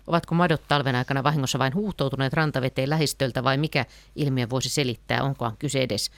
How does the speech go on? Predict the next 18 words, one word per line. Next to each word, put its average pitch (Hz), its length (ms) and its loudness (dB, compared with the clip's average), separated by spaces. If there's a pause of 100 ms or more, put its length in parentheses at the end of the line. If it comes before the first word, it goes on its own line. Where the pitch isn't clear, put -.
(320)
tavallisista 127 540 -2
kastemadoista? - 1120 -4
Ja 95 120 -2
sä 147 100 0
oot 131 120 -2
nähnyt, 131 300 -4 (720)
Ari 123 240 -4
Saura, 117 320 -4
nämä 117 240 -4 (440)
kuvat. - 340 -4
Sä - 120 -6
voisit - 220 -12
vähän 151 160 -4 (140)
kuvailla 139 340 0
myöskin, - 400 -6
mitä - 180 -8
tässä - 380 -6
on. 190 120 -6